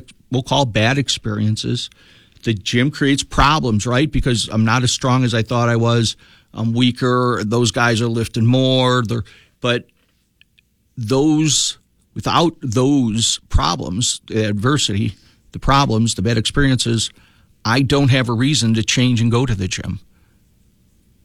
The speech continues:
So once I've been honest with myself and realized that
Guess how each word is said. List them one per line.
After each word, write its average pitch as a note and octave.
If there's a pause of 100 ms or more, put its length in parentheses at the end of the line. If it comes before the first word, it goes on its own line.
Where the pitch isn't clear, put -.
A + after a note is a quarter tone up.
So -
once C3
I've B2
been A#2
honest E3
with -
myself A#2 (680)
and A2+
realized A#2 (200)
that A2